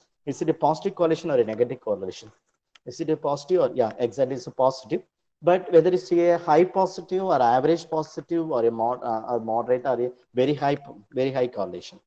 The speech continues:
So in this case, me positive, but the scores is, uh, near to the point seven or the above six, it means that some kind of moderate, uh, level. Okay, the moderate level of correlations. So it comes there. Uh, we can use the things is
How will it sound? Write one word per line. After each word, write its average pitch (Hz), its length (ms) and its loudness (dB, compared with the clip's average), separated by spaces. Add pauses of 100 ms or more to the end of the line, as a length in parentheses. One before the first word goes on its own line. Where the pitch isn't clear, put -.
(440)
So 151 100 -8
in 143 80 -4
this 185 160 -4
case, 202 220 -6
me 185 140 0
positive, 175 580 -2
but 143 160 0
the 151 60 -2
scores 175 380 0
is, 175 220 -16 (760)
uh, 127 220 -2
near 156 240 4
to 180 140 -4
the 170 100 2
point 135 400 -2
seven 101 320 -2 (100)
or 135 240 2
the 135 320 -6 (180)
above 131 280 2
six, - 320 -8
it 127 180 -10
means 131 220 -8
that 131 220 -6
some 139 200 -4
kind 135 180 -6
of 127 80 -4
moderate, 147 560 2 (560)
uh, 123 280 -6
level. 120 420 2
Okay, 135 240 -4
the 120 120 2
moderate 139 460 2
level 139 220 2
of 131 140 0
correlations. 117 800 -4
So 107 580 -8
it 117 180 -16
comes 113 260 -8
there. 180 260 -2 (520)
Uh, 123 220 -4
we 131 80 -4
can 127 200 -4
use 135 260 -4
the 135 200 -8 (380)
things 131 280 -8
is 107 60 -16